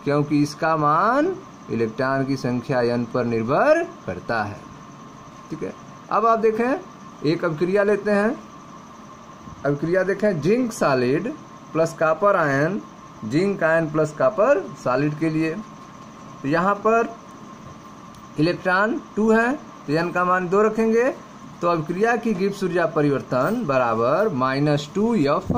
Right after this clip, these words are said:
ई। ठीक है,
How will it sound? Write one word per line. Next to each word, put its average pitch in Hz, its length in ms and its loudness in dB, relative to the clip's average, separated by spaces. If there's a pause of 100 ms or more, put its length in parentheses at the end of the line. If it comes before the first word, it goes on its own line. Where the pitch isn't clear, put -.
(360)
ई। 202 300 4 (1900)
ठीक 170 120 0
है, 262 240 4